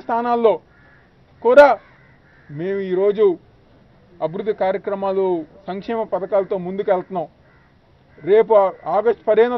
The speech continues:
తారీఖున ఈరోజు తెలుగుదేశం పార్టీ ఒక నీచ రాజకీయాలు ఎలా ఉంటాయంటే, మొన్న జూలై ఎనిమిదో తారీఖున ఇవ్వాల్సిన ఇళ్ల స్థలాలని పంపకాన్ని ఈరోజు కోర్టులో వేసి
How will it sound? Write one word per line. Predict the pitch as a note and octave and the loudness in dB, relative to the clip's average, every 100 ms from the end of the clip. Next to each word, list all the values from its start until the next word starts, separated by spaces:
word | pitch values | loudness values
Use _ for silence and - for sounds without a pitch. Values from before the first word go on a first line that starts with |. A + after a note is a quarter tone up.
| G4+ | 2
తారీఖున | A3+ A#3 A#3 G3 - _ _ _ _ _ _ _ _ _ _ - | 2 2 -4 -4 -8 _ _ _ _ _ _ _ _ _ _ -10
ఈరోజు | D#3 G#3+ A#3 A#3 A#3 - | 0 2 4 2 2 -2
తెలుగుదేశం | F#3+ A3+ A#3+ A#3 G3+ | -6 -4 -4 -6 -2
పార్టీ | G#3 F#3 G3+ | 0 0 -2
ఒక | F#3 | -2
నీచ | F#3 A3+ A#3 | -10 -6 0
రాజకీయాలు | A3 F3+ A3+ F#3+ | 0 0 -2 0
ఎలా | G3 G3+ | 0 0
ఉంటాయంటే, | G3 G#3 G3+ F#3+ B3 D4+ - _ _ _ _ _ _ _ _ _ _ D3+ | -2 -4 -6 -2 0 0 -4 _ _ _ _ _ _ _ _ _ _ -8
మొన్న | G3 A3+ F3+ | -4 -2 0
జూలై | G3 A#3 A3+ | 0 2 0
ఎనిమిదో | A3 A#3 A3+ | 2 0 4
తారీఖున | G#3 A3 A3+ A3 | 2 2 0 -2
ఇవ్వాల్సిన | G#3 G#3+ G3 A3 G3+ F3+ - | 2 2 2 -4 -6 -6 -10
ఇళ్ల | D#3+ G#3 - | -6 -6 -6
స్థలాలని | F#3+ G#3+ A#3 A3+ G#3 | -2 0 0 -2 -6
పంపకాన్ని | F#3+ G#3+ F#3+ G#3+ G#3+ D#4+ G4 _ _ _ _ _ _ _ _ _ _ _ _ _ - | -8 -8 -6 -6 -6 -8 -12 _ _ _ _ _ _ _ _ _ _ _ _ _ -18
ఈరోజు | D#3 F3 G#3+ B3+ C4+ A#3+ - _ _ _ _ _ _ _ - | -10 0 4 4 2 0 -2 _ _ _ _ _ _ _ -4
కోర్టులో | G3 G#3 - G#3 G3+ | -2 -2 -6 -4 0
వేసి | F3+ E3 D#3 | 0 -4 -12